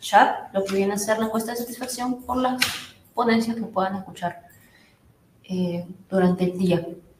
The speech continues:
Recordarles también que al finalizar la jornada y en los días posteriores se estará haciendo el envío de las presentaciones de todos nuestros expositores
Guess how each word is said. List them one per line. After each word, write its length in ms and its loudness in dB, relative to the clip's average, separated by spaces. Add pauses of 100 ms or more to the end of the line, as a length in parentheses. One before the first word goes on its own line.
(720)
Recordarles 560 2
también 320 4
que 80 4
al 120 4
finalizar 580 2
la 100 6
jornada 680 6
y 80 2
en 60 0
los 120 2
días 240 2
posteriores 520 0
se 80 -2
estará 280 2
haciendo 480 0
el 160 0
envío 300 2
de 100 2
las 140 2
presentaciones 800 -4 (340)
de 100 4
todos 220 4
nuestros 280 2
expositores 840 -2